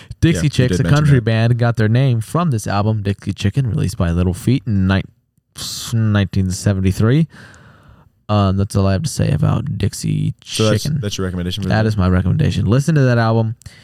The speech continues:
Speaker 1: Uh, Fat Man in the Bathtub is the name of the song. I can confirm that.
Speaker 2: It is confirmed.
Speaker 1: <laughs> Listen to the song. I mean, listen to the album three times through. It's only
Speaker 2: Oh,
Speaker 1: about
Speaker 2: three.
Speaker 1: thirty-four, thirty-four minutes.
Speaker 2: Approximately.
Speaker 1: Um,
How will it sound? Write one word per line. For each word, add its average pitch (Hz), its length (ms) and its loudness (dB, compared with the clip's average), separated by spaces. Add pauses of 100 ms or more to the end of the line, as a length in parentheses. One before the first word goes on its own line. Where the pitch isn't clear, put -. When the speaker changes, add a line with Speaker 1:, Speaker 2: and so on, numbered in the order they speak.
(440)
Speaker 1:
Uh, 139 400 0 (320)
Fat 170 320 -2
Man 143 140 0
in 117 60 0
the 107 60 -2
Bathtub 104 500 2
is 98 180 4
the 98 80 0
name 92 180 4
of 90 60 2
the 90 40 2
song. 92 300 0
I 95 80 0
can 98 220 -2
confirm 127 420 0
that. 123 220 2 (1160)
Speaker 2:
It 101 80 -4
is 98 120 0
confirmed. 117 560 2
Speaker 1:
<laughs> 104 40 -10 (1600)
Listen 185 260 0
to 170 80 2
the 156 80 2
song. 139 460 2
I 131 100 -2
mean, 123 140 4
listen 135 240 2
to 135 60 6
the 127 100 4
album 113 240 0
three 131 200 2
times 127 360 2
through. 135 240 2
It's 139 160 0
only 110 200 4
Speaker 2:
Oh, 104 40 0
Speaker 1:
about 98 200 -2
Speaker 2:
three. 113 120 2
Speaker 1:
thirty-four, 110 400 2
thirty-four 147 540 0
minutes. 117 500 0
Speaker 2:
Approximately. 107 360 0
Speaker 1:
Um, 101 180 -2